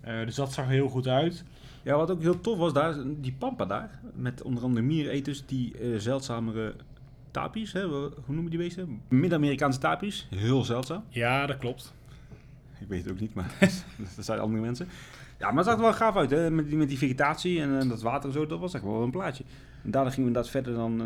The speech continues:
Speaker 2: eh, naar die jaguars en naar dat geweldige verblijf met die, eh, met die reuzenotters.
Speaker 1: Ja.
Speaker 2: Schitterend, ook weer met zo'n glijbaantje. Ja, prachtige verblijven nog met wat apen en wat, eh, wat slangen van die grote anaconda's. Ja, en dan, eh,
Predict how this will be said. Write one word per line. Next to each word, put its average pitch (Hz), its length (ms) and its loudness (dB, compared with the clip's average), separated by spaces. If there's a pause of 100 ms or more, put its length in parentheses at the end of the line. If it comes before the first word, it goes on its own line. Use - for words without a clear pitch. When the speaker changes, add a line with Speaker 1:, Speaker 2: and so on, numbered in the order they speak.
Speaker 2:
eh, 127 60 -2
naar 95 180 -2
die 87 100 -10
jaguars 107 480 -4
en 110 200 -2
naar 104 140 -2
dat 92 160 -6
geweldige 104 320 -4
verblijf 101 260 -6
met 95 140 -6
die, 92 320 -6
eh, 90 80 -6 (140)
met - 120 -10
die 95 100 -8
reuzenotters. 135 540 -6 (100)
Speaker 1:
Ja. 107 340 -2
Speaker 2:
Schitterend, 127 440 -6
ook 95 100 -6
weer 92 100 -4
met 95 80 -4
zo'n 98 100 -6
glijbaantje. 143 540 -2 (640)
Ja, - 200 -14 (100)
prachtige 104 320 -8
verblijven 104 360 -4
nog 98 120 -2
met 92 140 -4
wat 90 140 -6
apen 104 360 -4
en 95 140 -6
wat, 92 220 -8
eh, 87 60 -8 (640)
wat 104 120 -10
slangen 139 280 -8
van 113 80 -4
die 101 120 -2
grote 98 520 -4 (120)
anaconda's. 180 580 -4 (840)
Ja, 104 140 2
en 104 80 2
dan, 120 300 -2 (160)
eh, 92 100 -14